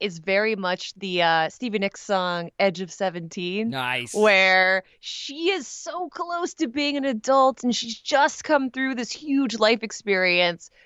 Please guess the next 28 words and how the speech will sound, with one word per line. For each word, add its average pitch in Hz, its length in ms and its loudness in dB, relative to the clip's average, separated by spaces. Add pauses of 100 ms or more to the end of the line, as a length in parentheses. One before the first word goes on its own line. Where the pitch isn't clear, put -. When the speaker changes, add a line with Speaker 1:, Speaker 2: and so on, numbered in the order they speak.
Speaker 1:
but 208 120 -2
she 247 180 -4
definitely 247 680 -2
gets 220 200 -4
hit - 220 -8
in 190 80 -12
the 196 80 -2
face 180 320 -4
with 190 100 -12
the 190 100 -4
fact 165 320 0
that 165 140 -6
she 208 160 -10 (360)
doesn't 208 360 -2
know 185 200 2
as 185 160 -4
much 170 200 -2
as 170 80 -8
she 156 180 -8
thinks 165 360 -4
she 165 160 -4
does. 151 240 0 (260)
And 233 120 0
even 302 180 0
though 330 100 2
we 285 140 -2
don't 233 500 -2
have, 202 520 0